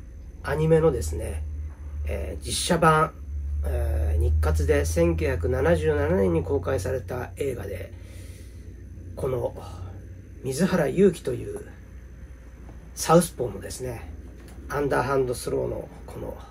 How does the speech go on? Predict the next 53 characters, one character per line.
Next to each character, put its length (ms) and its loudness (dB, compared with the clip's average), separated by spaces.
ピ 60 -14
ッ 100 -14
チ 140 -4
ャ 40 0
ー 20 -4
の 80 -6
役 280 -6
を 220 -6
演 160 4
じ 120 -4
た 80 -2
の 120 -4
が、 280 -12
一 320 -2
番 160 8
強 180 0
烈 240 4
な、 220 0
え 1300 -12
ー、 40 -6
印 60 0
象 160 -4
に 120 -2
残 200 -4
っ 20 -2
て 200 -10
い 80 -8
る 240 -12
作 240 -6
品 160 -8
で 80 -14
す。 300 -14
な 120 4
ん 140 2
と 200 -14
こ 200 -10
の 120 -6
木 160 -12
之 160 10
内 180 8
み 80 4
ど 80 2
り 100 -2
さ 120 -8
ん 60 -6
っ 20 -
て 100 -14
い 40 -10
う 40 -10
の 80 -12
は、 60 -10
あ 40 -10
の、 160 -10